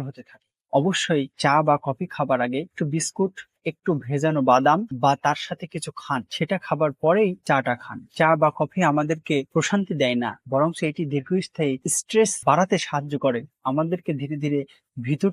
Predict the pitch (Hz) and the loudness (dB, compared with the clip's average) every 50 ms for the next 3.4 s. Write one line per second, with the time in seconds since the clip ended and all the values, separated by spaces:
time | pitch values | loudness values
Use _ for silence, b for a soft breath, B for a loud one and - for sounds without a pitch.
0 | - - 196 160 - 156 147 147 _ _ _ _ - 135 120 139 165 160 156 156 | -2 -2 -2 -2 -2 -2 -4 -4 _ _ _ _ -12 -4 2 4 4 4 6 4
1 | 170 165 156 - 143 - - 131 - - 127 - - 127 120 - - 139 131 - | 4 2 2 -2 -6 -6 -8 -10 -12 -14 -16 -14 -14 -14 -12 -6 -4 -4 -4 -2
2 | - 147 139 139 139 131 127 120 - 123 120 - - - 107 - _ - 147 139 | 0 2 2 4 2 2 0 0 -2 -4 -6 -6 -8 -14 -14 -12 _ 0 0 0
3 | 139 - - 147 147 165 - - | 0 0 0 0 0 0 -2 -2